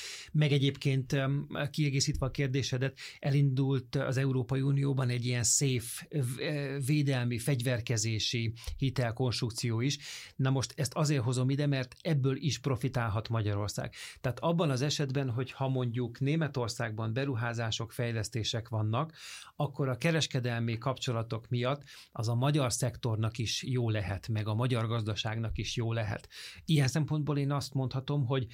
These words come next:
hogy bárcsak még egy nullát tettek volna az ötös mögé, mert ugye egy ötszáz milliárd eurós, ö, programról van szó Németországban.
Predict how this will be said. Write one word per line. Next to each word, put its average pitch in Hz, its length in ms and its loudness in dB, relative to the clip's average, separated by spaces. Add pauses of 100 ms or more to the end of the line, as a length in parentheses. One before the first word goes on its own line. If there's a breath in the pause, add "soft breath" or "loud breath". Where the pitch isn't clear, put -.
(220 loud breath)
hogy 123 160 -2
bárcsak 123 380 0
még 131 180 2
egy 113 200 0
nullát 123 420 2
tettek 120 400 -2
volna 117 320 0
az 107 120 0
ötös 113 320 -2
mögé, 117 300 0
mert 123 160 2
ugye 110 160 0
egy 110 120 0
ötszáz 113 340 -2
milliárd 107 360 0
eurós, 107 460 -2
ö, 117 140 -2
programról 107 580 0
van 107 160 0
szó 113 200 -2
Németországban. 117 880 0